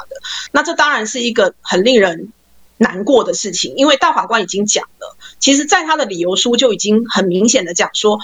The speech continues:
性工作者是经济的弱势，应该是要受到保护的。但是结果是没有色情特区，所以娼嫖揭发。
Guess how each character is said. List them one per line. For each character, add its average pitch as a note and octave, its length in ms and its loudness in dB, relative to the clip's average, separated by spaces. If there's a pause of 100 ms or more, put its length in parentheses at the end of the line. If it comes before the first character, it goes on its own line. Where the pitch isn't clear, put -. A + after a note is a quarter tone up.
(140)
性 C#4+ 240 0
工 C#4 160 2
作 C4+ 180 2
者 F3 160 -6
是 - 160 -8
经 G#3 180 0
济 G#3+ 120 -4
的 E3+ 100 -2
弱 G#3+ 240 0
势， B3 300 -2
应 G#3+ 100 2
该 G#3+ 140 2
是 G#3 100 -4
要 F#3 100 2
受 B3 220 0
到 - 220 -2
保 - 100 -6
护 - 340 -10
的。 - 120 -8 (420)
但 D#4 160 2
是 D#4 100 -6
结 A#3 320 -2
果 F#4 240 0
是 A3 240 -4
没 G3+ 320 2
有 D#4+ 160 2
色 - 220 0
情 - 180 -8
特 F#3+ 200 -6
区， E3+ 180 -4
所 F3 160 -2
以 - 40 -6
娼 F#3 220 -6
嫖 D#3 160 -6
揭 - 220 -4
发。 - 160 -8